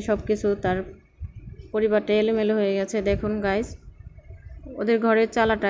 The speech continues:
একেবারে উড়িয়ে অন্যদিকে সরিয়ে নিয়েছে। ঘরের চারদিকটা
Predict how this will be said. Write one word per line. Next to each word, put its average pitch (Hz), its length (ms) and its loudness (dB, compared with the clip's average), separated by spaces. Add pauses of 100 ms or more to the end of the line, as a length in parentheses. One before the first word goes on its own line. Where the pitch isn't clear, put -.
একেবারে 208 360 0 (100)
উড়িয়ে 208 300 2 (520)
অন্যদিকে 208 460 2
সরিয়ে 208 300 2
নিয়েছে। 190 300 -2 (3000)
ঘরের 254 300 4
চারদিকটা 240 500 2